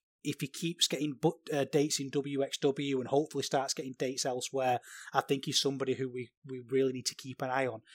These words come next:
And that's ultimately why me and you keep an eye on things like this, isn't it? Because we wanna see these,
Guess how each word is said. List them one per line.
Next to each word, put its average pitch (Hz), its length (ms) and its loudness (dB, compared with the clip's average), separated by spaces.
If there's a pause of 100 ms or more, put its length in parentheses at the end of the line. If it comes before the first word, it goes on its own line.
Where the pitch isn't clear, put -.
(220)
And 220 100 8
that's 240 180 6
ultimately 139 400 4
why 127 260 4 (540)
me 131 240 -4
and 131 100 -8 (360)
you 131 320 -10
keep - 260 -8
an 131 100 0
eye 151 160 2
on 170 100 -2
things 110 260 -14
like 110 160 -8
this, - 180 -4
isn't 143 240 -6
it? 101 80 -16
Because 120 280 -8
we 120 60 -4
wanna 120 240 -10
see 120 300 -4
these, 117 260 -2